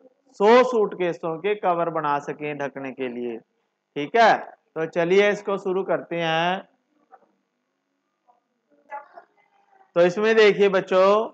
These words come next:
इसमें हमारे पास है, हमने लिखा है सूटकेस की विमाएं। सूटकेस की विमाओं का मतलब है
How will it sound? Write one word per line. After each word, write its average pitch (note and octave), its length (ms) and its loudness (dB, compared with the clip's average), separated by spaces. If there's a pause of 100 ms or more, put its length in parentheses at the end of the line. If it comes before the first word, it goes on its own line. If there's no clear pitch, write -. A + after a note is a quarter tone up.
(600)
इसमें G#3+ 760 -2 (160)
हमारे F3+ 420 2
पास G3+ 300 2
है, F3+ 580 4 (840)
हमने F3+ 300 0
लिखा G3 320 4
है F#3+ 260 6
सूटकेस G#3 760 0
की G#3 260 -6
विमाएं। E3 720 -2 (460)
सूटकेस G#3 640 2
की A3 200 -6
विमाओं F#3 480 2
का G#3+ 160 2
मतलब F#3+ 400 0
है F3 380 6